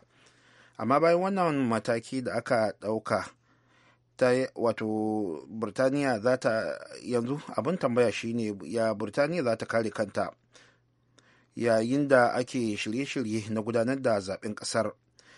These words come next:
Da take kamfe a jiya Talata, Prime Minister Theresa May ta yi alkawarin samar wa jami'an tsaron ƙasar kayan aiki wanda suke bukata su gudanar da ayyukansu.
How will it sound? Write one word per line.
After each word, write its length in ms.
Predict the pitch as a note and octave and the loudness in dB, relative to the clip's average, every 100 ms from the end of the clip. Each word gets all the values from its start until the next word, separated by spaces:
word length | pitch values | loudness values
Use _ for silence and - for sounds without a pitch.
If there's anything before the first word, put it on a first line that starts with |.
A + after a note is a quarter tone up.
| _ - | _ -8
Da 80 | |
take 280 | F#2+ B2+ B2 | -4 -2 -2
kamfe 320 | - G2 A#2+ | -4 -4 -4
a 80 | F2+ | -4
jiya 300 | G#2 B2+ A2+ | -2 0 0
Talata, 500 | G#2+ G2+ G#2 A#2 C#2+ | -2 -4 -4 -2 -4
Prime 220 | - A2+ | -2 -2
Minister 380 | A#2+ C3 - A2+ | -2 -2 -2 -4
Theresa 400 | G2 G#2 A#2 A#2 | -2 -4 -2 -2
May 180 | G#2+ G#2+ | 0 -4
ta 140 | - A2+ | -2 -2
yi 60 | |
alkawarin 680 | G2 G#2 - A#2 G#2+ G#2+ G#2+ | -2 -6 -4 -4 -2 -4 -4
samar 340 | B2 A#2+ B2 | -4 -4 -2
wa 220 | B2+ A2+ | 0 -2
jami'an 420 | G2+ G2+ F#2+ A2+ A#2+ | -2 -6 -6 -8 -8
tsaron 360 | - G#2+ G#2+ G#2 | -8 -8 -6 -8
ƙasar 380 | - C3+ B2 - - - _ | -2 2 2 -2 -16 -20 _
kayan 300 | A#2 A2+ A2 - | 2 2 2 -2
aiki 400 | B2 - A#2 - | -4 -4 -8 -6
wanda 260 | A2 A#2 | -4 -2
suke 200 | G#2 - G2+ | -4 -6 -6
bukata 460 | G#2 B2+ C#3 A#2+ | -6 -6 -4 -4
su 100 | G2+ | -4
gudanar 400 | F2+ G#2 G#2 A2+ | -6 -4 -2 -4
da 120 | A2 - | -6 -6
ayyukansu. 540 | G2+ - G2+ - F#2 | -8 -6 -6 -6 -14